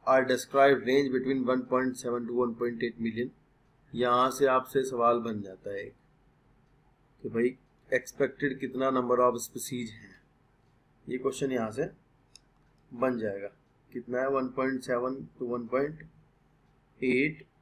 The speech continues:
मिलियन। फिर लिखा है, "This refers to the biodiversity of the number and types of organism present on earth। We should remember here that as we explore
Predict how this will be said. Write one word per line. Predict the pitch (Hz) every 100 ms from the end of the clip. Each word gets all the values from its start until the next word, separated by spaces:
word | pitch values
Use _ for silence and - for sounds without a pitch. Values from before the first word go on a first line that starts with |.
| _ 127
मिलियन। | 127 107 - _ _ _ _ _ - - _ _ _ _
फिर | 170
लिखा | 165 170
है, | 180 165
"This | 180
refers | 160 160 165 185
to | 180
the | 156 135
biodiversity | 139 143 143 143 139 160
of | 151
the | 135
number | 123 127 139
and | 127 120
types | 123 123 123
of | 113 113
organism | 120 123 120 107 131 - _ _ _ _ _
present | 123 113 131 139 139
on | 123
earth। | 113 107 107 _ _ _ _ _ _ -
We | 156 160
should | 185 156
remember | 139 143 147 156 139
here | 127 139 147 - 113
that | 143 143 - _ 151
as | 160 151
we | 156 151
explore | - - - 156 160